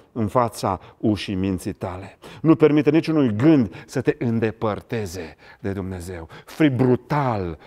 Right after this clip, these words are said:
cu gândurile care încearcă să te îndepărteze. Și apoi, când vorbim de managementul gândirii, ascuteți gândirea critică. În doi Corinteni zece, Pavel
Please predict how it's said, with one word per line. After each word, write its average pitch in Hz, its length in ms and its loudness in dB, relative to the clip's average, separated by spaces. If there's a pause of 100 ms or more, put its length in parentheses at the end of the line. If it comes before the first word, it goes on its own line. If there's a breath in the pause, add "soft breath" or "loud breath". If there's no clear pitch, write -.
(120)
cu 117 120 -4
gândurile 98 580 -2 (180 loud breath)
care 104 180 -6
încearcă 95 380 -8
să 98 140 -12
te 104 100 -10
îndepărteze. 98 720 -12 (1500 soft breath)
Și - 140 -2
apoi, 247 400 0
când 180 220 0
vorbim 165 340 0
de 180 100 4
managementul 165 640 0
gândirii, 135 600 0 (580 soft breath)
ascuteți - 920 -4
gândirea 113 840 -2
critică. 185 640 -6 (920 soft breath)
În 151 160 2
doi 214 140 8
Corinteni 185 500 4
zece, 135 460 -4 (420 loud breath)
Pavel 139 480 -2